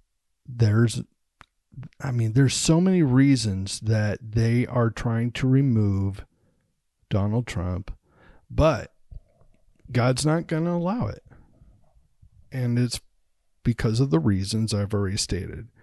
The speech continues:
This is a spiritual battle for the ages. We haven't seen anything like this. And so when people don't understand, I have total compassion on it.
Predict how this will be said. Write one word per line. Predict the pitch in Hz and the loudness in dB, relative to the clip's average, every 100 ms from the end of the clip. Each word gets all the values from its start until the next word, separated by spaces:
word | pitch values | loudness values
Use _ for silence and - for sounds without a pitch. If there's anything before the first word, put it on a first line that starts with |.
| _ _ _ _ - - _ _ _ _ _ _ - | _ _ _ _ -20 -20 _ _ _ _ _ _ -4
This | 131 127 110 - | 2 2 2 2
is | 147 147 143 127 101 - - - - - _ _ _ _ _ _ _ _ _ _ _ - | 6 6 6 4 0 -8 -14 -18 -20 -20 _ _ _ _ _ _ _ _ _ _ _ -6
a | 113 | -4
spiritual | 101 - 139 156 - 151 | -2 0 2 2 2 2
battle | 131 123 120 117 | 4 4 4 2
for | 113 - 110 | 0 0 0
the | 104 92 | 0 -2
ages. | 92 95 98 101 - _ _ _ _ _ _ - | -4 -6 -8 -8 -12 _ _ _ _ _ _ -2
We | 117 | 2
haven't | 127 127 | 2 2
seen | - 127 | 2 2
anything | 120 110 - 110 | 2 0 -2 -4
like | 90 92 - | -4 -8 -10
this. | 80 - - - _ _ _ _ _ _ _ _ _ _ _ _ | -12 -12 -16 -20 _ _ _ _ _ _ _ _ _ _ _ _
And | - 110 107 | -6 -4 -4
so | 98 123 120 107 92 - - | -4 -2 0 -2 -4 -12 -8
when | 127 117 110 | -2 0 2
people | 170 - | 2 4
don't | 147 139 | 6 6
understand, | 135 123 - 95 98 98 - | 4 2 -2 -6 -4 -6 -10
I | 113 110 101 - _ - | -8 -8 -8 -12 _ -12
have | 120 101 101 | -6 -6 -6
total | - 135 135 | -4 -2 0
compassion | - 135 - 107 107 - 110 | 0 0 -2 -2 -4 -4 -6
on | 98 104 | -4 -6
it. | 101 | -8